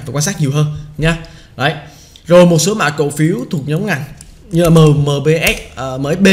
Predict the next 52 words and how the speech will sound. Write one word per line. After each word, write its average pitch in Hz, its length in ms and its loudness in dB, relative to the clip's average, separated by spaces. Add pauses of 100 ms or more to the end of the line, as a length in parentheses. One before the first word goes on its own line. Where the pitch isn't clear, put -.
(140)
của 135 140 -6
nhóm 180 180 -6
ngành, 135 240 -6
ờ, 117 340 -6 (220)
banh 180 140 -4
cũng 151 100 0
vậy 143 180 -2
nha. 156 180 0 (320)
Cần 165 180 4
phải 135 300 0
đề 151 180 6
phòng 147 200 0
những 139 100 -6
mã 120 60 -6
phiếu 160 160 -10
này. 147 120 -4 (420)
Cho 165 80 -2
nên 175 160 2 (340)
cuối 269 200 2
tuần 180 120 0
này 147 140 0
thì 139 200 -2
cần 123 100 -6
phải 117 80 -6
đánh 139 140 0
giá 156 180 2
lại, 180 200 -4 (160)
giữa 175 160 0
tuần 190 140 4
này 147 200 0 (180)
thì 139 120 -4
phải 120 100 -6
đánh 131 140 -4
giá 156 140 2
lại 123 160 -2
nhóm 151 140 -2
ngành, 135 180 -2 (440)
ờ, 117 300 -8
banh. 160 240 0 (160)
Có 147 80 0
thể 175 100 6
chúng 185 80 0
ta 180 60 0
phải 120 200 -4
đứng 160 180 0
ngoài 147 220 -2
với 135 80 -6
một 135 60 -6
số 151 120 -8
mã 131 60 -8
phiếu 147 160 -8
này 151 160 -6